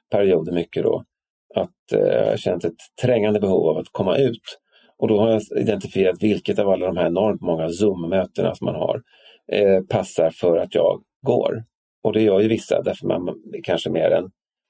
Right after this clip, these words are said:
en lyssnare, alternativt att det ska inte skriva så mycket och så. Och då passar jag på att raskt promenera.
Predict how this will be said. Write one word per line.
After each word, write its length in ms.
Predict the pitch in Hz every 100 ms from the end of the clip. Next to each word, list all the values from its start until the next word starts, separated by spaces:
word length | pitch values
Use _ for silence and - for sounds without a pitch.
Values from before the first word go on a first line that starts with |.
| _ -
en 120 | 95
lyssnare, 500 | - - 123 143 143
alternativt 580 | 120 120 107 107 98 - - _ _ _ -
att 200 | - 185 _ - -
det 80 |
ska 200 | - -
inte 160 | - -
skriva 360 | - - - -
så 140 | -
mycket 280 | - - -
och 60 |
så. 260 | - - -
Och 100 | -
då 300 | - 104 95 - -
passar 200 | 85 -
jag 60 |
på 120 | -
att 300 | - - - _ _ -
raskt 720 | 98 98 98 - - - -
promenera. 600 | 117 110 95 - - -